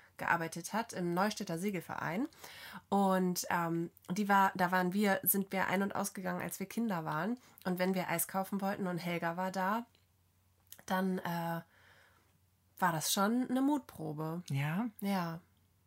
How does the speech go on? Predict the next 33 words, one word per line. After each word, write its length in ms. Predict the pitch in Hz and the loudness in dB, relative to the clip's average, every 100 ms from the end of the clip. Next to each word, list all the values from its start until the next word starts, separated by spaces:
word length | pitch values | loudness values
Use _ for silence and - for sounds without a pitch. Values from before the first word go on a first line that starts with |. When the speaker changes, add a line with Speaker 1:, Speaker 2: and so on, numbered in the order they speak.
| _ _ _ _ _ - | _ _ _ _ _ 4
Speaker 2:
Hm. 760 | 196 185 156 135 117 110 113 - _ - | 8 8 8 6 4 2 -2 -10 _ -2
Speaker 1:
Weißt 200 | 202 240 | 0 2
du, 20 | |
die, 140 | 226 - | 0 0
das 220 | 208 208 | -2 2
war, 160 | 214 208 | 0 2
die 180 | 208 | 0
hat 140 | 208 226 | 0 0
so 80 | 208 | -2
die 80 | |
Kinder 260 | 202 233 226 | 0 0 0
immer 140 | 196 196 | 0 -2
ignoriert. 640 | 202 208 208 208 160 170 _ _ _ - | -2 -2 0 0 -2 -8 _ _ _ 2
Speaker 2:
Mhm. 500 | 185 165 139 131 165 | 4 6 4 2 2
Speaker 1:
Weißt 300 | 202 208 - | 2 2 0
du? 60 | 320 427 - - - | -4 -6 -14 -20 -4
Und 60 | 214 | 0
dann 100 | 208 | 4
sind 140 | 208 202 | 4 2
wir 100 | 208 | 0
manchmal 340 | 202 208 214 | 0 0 0
sehr 200 | 196 247 | 2 0
frustriert 500 | - 220 - 240 233 | -2 -8 -4 -6 -4
wieder 140 | 208 | -4
rausgegangen 640 | 196 208 214 220 214 214 202 | 0 0 0 -4 -2 0 0
mit 120 | 196 | -2
unserem, 320 | 196 190 185 - - - | -2 -2 -2 -4 -12 -14
äh, 140 | - - - | -12 -12 -8
Markstück 680 | 202 202 220 - - 214 - - - - - _ | -2 0 0 -2 -4 -6 -6 -20 -20 -20 -20 _
und 100 | 196 | -2
haben 100 | 202 | -2
gesagt, 260 | 196 190 185 | 0 -4 -4
wir 120 | 185 | -6